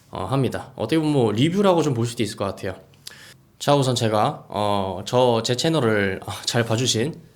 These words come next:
구독자님 분들 또는 시청자님 분들은 아마 아시겠지만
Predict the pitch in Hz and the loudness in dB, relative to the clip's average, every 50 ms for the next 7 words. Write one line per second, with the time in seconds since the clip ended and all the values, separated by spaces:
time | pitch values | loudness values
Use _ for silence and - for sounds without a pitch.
0 | _ _ _ _ _ - _ _ - - 127 135 135 147 135 127 127 123 117 120 | _ _ _ _ _ -20 _ _ -4 -2 -2 0 2 2 4 4 4 4 4 4
1 | 117 120 120 120 113 113 107 107 113 135 135 123 127 123 - - 156 147 143 143 | 4 2 2 0 0 0 -2 -2 -2 -2 -2 -2 -2 -2 -2 -2 0 0 2 2
2 | 135 135 135 120 110 113 110 110 113 135 123 104 101 107 101 95 92 101 107 107 | 2 2 2 2 2 0 0 0 -2 -2 -2 0 0 0 0 0 0 -2 -4 -4
3 | 101 - 104 110 127 156 170 | -4 -4 -4 -2 -2 -4 -6